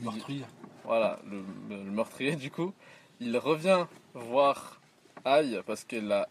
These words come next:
Speaker 1: elle l'a contacté au préalable pour lui dire : « Ouais, viens, on se voit, regarde comment ils sont grands tes enfants maintenant. »
Speaker 2: Ah, elle a vraiment dit ça ?
Speaker 1: Ouais.
Speaker 2: Ah ouais.
Speaker 1: Parce qu'il y a un téléphone pro et un téléphone, euh,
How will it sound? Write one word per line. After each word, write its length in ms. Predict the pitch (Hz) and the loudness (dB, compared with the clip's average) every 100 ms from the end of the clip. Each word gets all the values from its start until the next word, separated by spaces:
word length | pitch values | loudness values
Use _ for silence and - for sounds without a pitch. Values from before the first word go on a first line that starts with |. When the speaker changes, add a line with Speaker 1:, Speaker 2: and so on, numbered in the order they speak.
| - | 0
Speaker 1:
elle 160 | 139 | 0
l'a 100 | 123 | 0
contacté 480 | - 120 117 - 131 | -2 -4 -6 -6 -6
au 80 | 117 | -6
préalable 640 | - 117 110 120 110 95 - - | 0 2 4 4 4 -2 -10 -12
pour 140 | 110 | -10
lui 100 | 104 | -8
dire : « 220 | 98 107 98 | -8 -8 -6
Ouais, 240 | 101 104 95 | -6 -6 -6
viens, 160 | 101 107 | -8 -8
on 60 | |
se 80 | 107 | -8
voit, 280 | 107 107 107 | -4 -2 -2
regarde 300 | 98 101 104 | -4 -6 -6
comment 180 | - 107 | -6 -8
ils 40 | 107 | -6
sont 140 | - | -6
grands 220 | 110 110 113 | -6 -4 -4
tes 100 | 113 | -4
enfants 300 | 107 107 120 | -4 -4 -4
maintenant. » 320 | 110 127 131 _ - | -4 -8 -12 _ -12
Speaker 2:
Ah, 100 | 156 170 | -6 -6
elle 60 | |
a 60 | 147 | -6
vraiment 200 | 135 170 | -6 -8
dit 100 | 170 | -8
ça ? 160 | - - _ _ _ _ - | -10 -12 _ _ _ _ -10
Speaker 1:
Ouais. 180 | 107 101 - - - - | -6 -6 -8 -20 -20 -16
Speaker 2:
Ah 100 | 107 | -14
ouais. 180 | 104 101 98 98 _ _ - | -12 -16 -20 -20 _ _ -20
Speaker 1:
Parce 100 | - | -10
qu'il 100 | 98 | -4
y 20 | |
a 140 | 92 92 | -2 -4
un 40 | |
téléphone 380 | 92 101 - 98 | -8 -12 -10 -12
pro 400 | 98 - 110 110 - - | -12 -10 -10 -10 -14 -10
et 80 | |
un 80 | 101 | -10
téléphone, 580 | 95 101 98 - 113 104 | -8 -10 -12 -10 -8 -8
euh, 240 | 98 98 | -8 -8